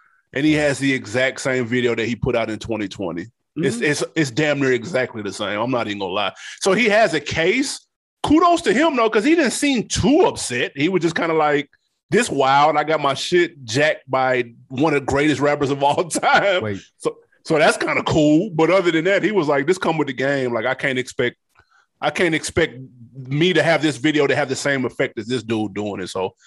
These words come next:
Speaker 1: he didn't
Speaker 2: Yeah.
Speaker 1: seem to be tight, but it's the exact same video, though. No cap.
Speaker 2: Exact same video. And Kendrick's face is in the video. Like, it morphed into Kendrick.
Speaker 1: Yeah. And they on the same label.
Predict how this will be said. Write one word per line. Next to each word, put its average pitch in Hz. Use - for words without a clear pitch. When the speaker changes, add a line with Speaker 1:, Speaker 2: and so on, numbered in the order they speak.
Speaker 1:
he 226
didn't 294
Speaker 2:
Yeah. -
Speaker 1:
seem 294
to 226
be 208
tight, 196
but 135
it's 220
the 165
exact 131
same 113
video, 110
though. -
No -
cap. 95
Speaker 2:
Exact 151
same 131
video. 127
And 175
Kendrick's 165
face 165
is 131
in 151
the 135
video. 127
Like, 131
it 139
morphed 147
into 160
Kendrick. 170
Speaker 1:
Yeah. 127
And 185
they 196
on 175
the 160
same 131
label. 113